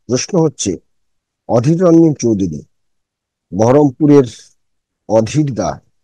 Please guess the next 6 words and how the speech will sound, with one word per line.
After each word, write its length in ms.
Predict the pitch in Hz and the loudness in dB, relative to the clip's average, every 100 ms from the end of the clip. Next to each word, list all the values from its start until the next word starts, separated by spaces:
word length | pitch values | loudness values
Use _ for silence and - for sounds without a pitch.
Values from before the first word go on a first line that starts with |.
| _ _ _ _ _ - | _ _ _ _ _ -2
আর 200 | 123 202 - | 2 2 0
কতদিন 600 | 117 110 151 147 98 76 _ _ _ _ _ _ _ _ _ _ _ _ _ _ _ - | -2 0 2 4 4 -2 _ _ _ _ _ _ _ _ _ _ _ _ _ _ _ -2
একা 320 | 131 - 185 | 0 2 0
তৃণমূলের 600 | - 139 147 143 151 147 | 2 2 2 2 2 0
বিরুদ্ধে 440 | 127 135 120 - | 0 -2 -4 -4
লড়বেন? 540 | 113 104 92 107 82 | -2 -2 0 -2 -2